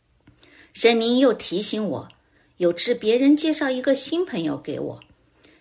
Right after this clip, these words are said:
简单寒暄几句之后，知道他需要帮忙，但是因为不觉得会跟他很投缘，就没把他的事当回事。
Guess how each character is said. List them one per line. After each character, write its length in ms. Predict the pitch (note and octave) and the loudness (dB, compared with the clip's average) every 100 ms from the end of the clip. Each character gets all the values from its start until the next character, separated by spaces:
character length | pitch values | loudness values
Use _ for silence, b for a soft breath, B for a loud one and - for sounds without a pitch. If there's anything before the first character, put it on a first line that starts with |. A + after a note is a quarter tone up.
| b | b
简 260 | - D3 C#3+ | -6 -4 -4
单 240 | G3+ A3+ | -6 -6
寒 180 | A#3 A3 | -6 -8
暄 280 | B3 D4+ E4+ | -4 -2 -2
几 180 | - - | -4 -8
句 180 | A2+ | -8
之 240 | - F3 G3+ | -4 -2 -2
后， 360 | A3 A#3+ - B B | -2 -4 -4 B B
知 140 | - E3+ | -2 0
道 160 | E3+ | 0
他 180 | D3 F3+ | -4 -6
需 280 | F3 - A3 | -4 -4 -2
要 120 | G3+ | -2
帮 260 | - A3 B3 | -2 -6 -6
忙， 440 | B3+ D3+ A#2+ - b b b b b | -4 -6 -10 -14 b b b b b
但 140 | D#3+ | -8
是 160 | F3 D#3+ | -6 -4
因 220 | F#3 A3+ | -4 -4
为 160 | A3+ A#3 | -2 -2
不 160 | - | -4
觉 300 | D4+ - F3+ | -4 0 0
得 180 | F#3 F3+ | 2 0
会 280 | G3 - B3 | -2 0 0
跟 260 | - B3+ | 0 -2
他 180 | C4 C#4+ | -2 -6
很 220 | C#4 - - | -6 -8 -10
投 320 | - A#2 D3+ | -14 -10 -8
缘， 280 | G#3+ - - b b b - | -6 -8 -12 b b b -2
就 140 | G#3 | 0
没 240 | E3 D#3+ B3+ | 2 0 0
把 180 | - | -2
他 180 | - C3+ | -8 -14
的 120 | C#3+ | -10
事 200 | C#3 - | -8 -8
当 300 | C#3+ F3+ F3+ | -8 -8 -6
回 300 | F#3 - - | -6 -8 -10
事。 340 | - - - | -6 -6 -8